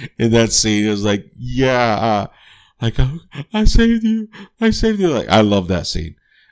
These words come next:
And then you got, uh, the, uh, uh, Tobey Maguire.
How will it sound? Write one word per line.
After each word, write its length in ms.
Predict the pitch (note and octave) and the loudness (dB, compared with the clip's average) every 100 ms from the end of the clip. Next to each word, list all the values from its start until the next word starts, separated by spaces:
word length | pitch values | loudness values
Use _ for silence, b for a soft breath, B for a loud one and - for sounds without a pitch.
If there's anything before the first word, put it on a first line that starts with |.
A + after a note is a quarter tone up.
| - | -8
And 220 | B2 B2 | -6 -2
then 260 | C#3 C3+ C3+ | -2 -2 -2
you 140 | C3+ | -2
got, 400 | A#2+ C3+ C3 B2 | 2 2 2 2
uh, 260 | A2 A2+ A2 | 2 2 2
the, 360 | G2+ G#2+ G#2 | 0 -2 0
uh, 760 | G#2+ G#2 G2+ F#2+ F#2 F#2 F2 E2+ _ _ _ _ _ _ _ | -2 -2 -2 -2 -2 -4 -6 -10 _ _ _ _ _ _ _
uh, 180 | A2 A#2 | -4 -2
Tobey 340 | G#2 C#3 C#3+ B2+ | -2 0 0 -2
Maguire. 640 | G#2+ G#2+ A2 G#2+ G2+ G2 | -8 -4 -2 0 -2 -6